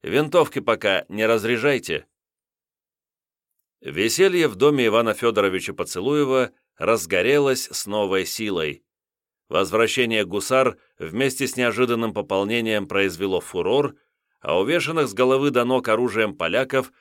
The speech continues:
встретили овациями. Как же, герои! Прорвались сквозь порядки французской армии, привезли приказ в запечатанном пакете и капитанские погоны для Нечухаева.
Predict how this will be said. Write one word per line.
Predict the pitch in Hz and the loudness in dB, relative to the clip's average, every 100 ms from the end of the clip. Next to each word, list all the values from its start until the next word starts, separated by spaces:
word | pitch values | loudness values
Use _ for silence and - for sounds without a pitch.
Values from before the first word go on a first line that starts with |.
| _ | _
встретили | - - 120 127 120 110 | -14 -2 0 0 0 -2
овациями. | - 87 87 113 - 95 85 78 76 - _ _ _ _ | -2 -2 0 -2 -2 -4 -4 -4 -10 -14 _ _ _ _
Как | - 147 165 | -2 0 0
же, | 95 85 - _ | 0 -6 -6 _
герои! | 80 87 92 113 143 131 85 - _ _ _ _ | -8 -2 0 2 2 2 0 -6 _ _ _ _
Прорвались | - 104 107 120 123 147 147 | -2 0 2 0 2 0 0
сквозь | - 120 131 | -2 0 0
порядки | - 120 123 131 - | 0 0 2 0 -2
французской | 113 113 110 131 123 120 | -4 -2 -2 -4 -4 0
армии, | 123 110 85 78 71 - _ _ _ - | 0 0 -2 -6 -6 -12 _ _ _ -10
привезли | 82 120 123 156 | -2 0 2 0
приказ | 165 135 127 139 127 | 0 0 0 0 0
в | 98 | -2
запечатанном | 110 120 101 120 110 110 | -4 -4 -2 -2 0 -2
пакете | 98 98 139 139 131 127 - _ _ - | -2 -2 -2 -2 0 -2 -2 _ _ -4
и | 170 | -2
капитанские | 170 156 139 147 151 143 135 123 | -2 0 0 0 0 -2 -2 -2
погоны | 101 90 127 135 | -2 0 0 -2
для | 104 101 | -2 -4
Нечухаева. | 101 92 92 107 107 80 76 | -4 -6 -6 -2 0 -2 -4